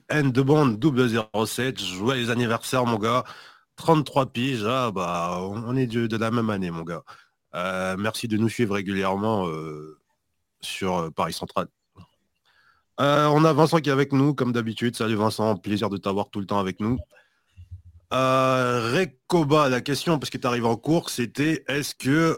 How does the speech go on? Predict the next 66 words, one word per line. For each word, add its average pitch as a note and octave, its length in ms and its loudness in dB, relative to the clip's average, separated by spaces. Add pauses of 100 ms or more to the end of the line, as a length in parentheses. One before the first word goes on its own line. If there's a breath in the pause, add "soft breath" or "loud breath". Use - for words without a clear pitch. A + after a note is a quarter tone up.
euh, A2+ 680 0 (440)
la, A#2+ 220 0
le A#2+ 160 2
pro-, - 260 -6
le B2 160 0
Paris B2+ 220 -2
Saint-Germain D3 300 0
a - 20 4
un - 40 2
problème C3+ 220 0
de A#2 100 0
préparation C3 520 -2
physique ? B2+ 480 -6 (260)
Parce G2+ 140 -8
que, A#2+ 120 -4
euh, G#2+ 360 2
au G2+ 80 -2
bout G#2+ 100 -6
de - 60 -14
cinquante-cinq A#2 420 -6
minutes C3 260 0
au A#2 220 -6
Bayern, G#2+ 560 0
ça F#2 300 -4
a F2+ 120 -4 (200)
piqué, C#3 500 -6
comme G#2 300 0
souvent A#2 300 0
en - 20 2
Ligue G#2+ 160 -2
des G#2+ 100 -2
Champions. C3 480 -4
Ou B2 140 -2
est-ce C#3 160 -2
que, B2+ 160 -4
euh, A#2 520 0 (1120 soft breath)
ou A#2+ 160 -8
est-ce C3 220 0
que C#3 120 0
c'est B2 160 -4
l'habitude A2 400 -2
de A#2+ 100 2
la A#2 120 2
Ligue A#2+ 220 2
un C3 100 4
et B2 40 0
de A2 80 0
pas A#2+ 160 0
jouer A2+ 180 2
les A2+ 80 2
matchs A#2 240 0
à A2+ 60 -4
cent G#2 160 -6
pour - 180 -10
cent A#2+ 220 0
et G2 440 -2
après, - 520 -10
euh, F2 560 -4
bah, E2+ 180 -10
t'as F#2+ 100 -4
pas G2+ 120 -4
l'habitude G#2 340 -2
dans A2 80 0
les A2 100 0
grands G#2 140 0
matchs ? F#2 300 -6